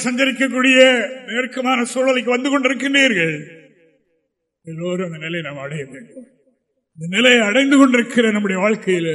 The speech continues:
பாவத்தை, உலகத்துள்ள நேசத்தை, உலகத்துள்ள சிற்றின்பங்களை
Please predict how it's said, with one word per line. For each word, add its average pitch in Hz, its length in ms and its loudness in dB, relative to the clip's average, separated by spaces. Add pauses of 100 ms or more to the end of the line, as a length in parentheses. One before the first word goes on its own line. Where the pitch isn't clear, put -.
(1080)
பாவத்தை, 180 580 -6 (640)
உலகத்துள்ள 202 460 -4
நேசத்தை, 196 640 -4 (580)
உலகத்துள்ள 269 640 2
சிற்றின்பங்களை 220 840 -2